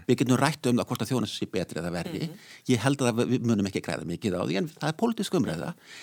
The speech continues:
Speaker 1: En án meira fjármagns í kerfinu
Speaker 2: Mhm.
Speaker 1: er umræða um einka eða opinbera, er hún marklaus, af því það er ekki peningur til þess að geta gert nokkuð skapandi hlut í þessu kerfi. Þannig að umræðan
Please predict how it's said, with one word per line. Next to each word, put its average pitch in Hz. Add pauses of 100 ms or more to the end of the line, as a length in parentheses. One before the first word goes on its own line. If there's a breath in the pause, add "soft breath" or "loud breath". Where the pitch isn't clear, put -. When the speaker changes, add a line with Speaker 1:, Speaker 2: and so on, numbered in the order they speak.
(140 loud breath)
Speaker 1:
En 117 (260 soft breath)
án 196
meira 185
fjármagns 214
í 175
kerfinu 123
Speaker 2:
Mhm. 185
Speaker 1:
er 135
umræða 180
um 123
einka 185
eða 139
opinbera, 151 (260 loud breath)
er 175
hún 131
marklaus, 175 (200 loud breath)
af 123
því 135
það 147
er 202
ekki -
peningur 196
til 135
þess 120
að -
geta 143
gert 175
nokkuð 143
skapandi 156
hlut -
í 95
þessu -
kerfi. - (480 loud breath)
Þannig 110
að - (380 loud breath)
umræðan 196